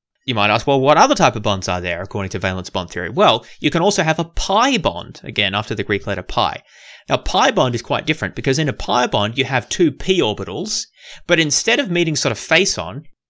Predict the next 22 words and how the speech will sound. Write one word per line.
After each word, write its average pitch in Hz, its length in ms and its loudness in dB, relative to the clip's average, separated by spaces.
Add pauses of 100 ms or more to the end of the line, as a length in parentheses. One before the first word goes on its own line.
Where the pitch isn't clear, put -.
remember, 117 220 -4
you've 113 100 -2
got 139 140 0
the 117 100 4
hourglasses, 117 580 2
you 110 80 -4
rotate 113 360 0
them 110 80 -4
towards 107 260 -6
each 101 140 -8
other, 107 220 0
and 104 100 -2
then 98 80 -4
you 98 80 -6
sort 104 180 -2
of 95 120 -6 (220)
push 131 220 -2
them 113 160 -2
in 110 140 -2
towards 113 340 -4
each - 160 -4
other, 185 260 2